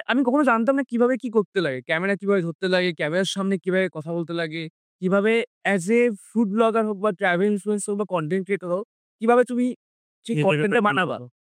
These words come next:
Speaker 1: নিজে প্রেজেন্ট করবো, সেটা আমি জানতাম না। ওটা আস্তে আস্তে শিখতে, শিখতে হয়েছে, কারণ টাইম লেগেছে। যেহেতু আমি already আমার একটা ফিল্ড ছিল, সাই-, মানে কিভাবে স্টোরি লিখতে লাগে, গল্প লিখতে লাগে, তো আমি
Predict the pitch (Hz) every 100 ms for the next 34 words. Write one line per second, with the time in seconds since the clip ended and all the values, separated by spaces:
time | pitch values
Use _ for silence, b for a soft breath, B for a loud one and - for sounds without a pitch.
0 | - 170 185 180 185 143 135 190 185 143
1 | 117 107 - _ _ _ - 240 208 240
2 | 214 233 208 185 208 180 - 190 143 -
3 | 139 151 151 139 _ _ _ _ - 240
4 | 226 151 139 _ 156 190 170 240 262 254
5 | - 180 208 247 247 233 - 233 226 220
6 | - 226 180 165 185 185 160 160 165 185
7 | 208 - 202 208 202 - 208 175 165 160
8 | 160 185 185 - 175 139 156 - _ _
9 | _ - 202 247 320